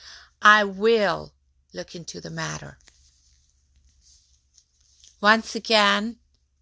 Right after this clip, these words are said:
plan your resources and your game plan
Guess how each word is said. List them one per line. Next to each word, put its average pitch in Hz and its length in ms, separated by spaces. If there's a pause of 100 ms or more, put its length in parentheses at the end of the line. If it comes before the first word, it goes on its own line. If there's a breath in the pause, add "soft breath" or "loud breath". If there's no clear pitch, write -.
(1500)
plan 226 480
your 226 240
resources 226 1300 (1400)
and 247 480
your 233 140
game 214 320
plan 202 640